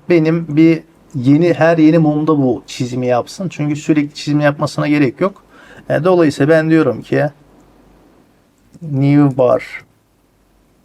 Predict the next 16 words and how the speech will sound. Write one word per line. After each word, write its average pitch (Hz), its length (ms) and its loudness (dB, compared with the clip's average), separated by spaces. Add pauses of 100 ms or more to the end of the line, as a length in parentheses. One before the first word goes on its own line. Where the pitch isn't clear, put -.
(540)
Şimdi - 440 -10 (1080)
true 170 240 2
olarak 127 520 2
başlasın. 123 580 -8 (360)
<clears throat> - 20 -14 (1700)
Her 180 200 4
yeni 185 220 2
çizim 170 380 0
yaptığımda 151 500 0
ben 160 260 2
burada 160 180 2
oluşturduğum 143 540 2
boolean 151 280 4
yapıyı 139 300 -2
false'a 151 500 0
çevireceğim. 143 600 -4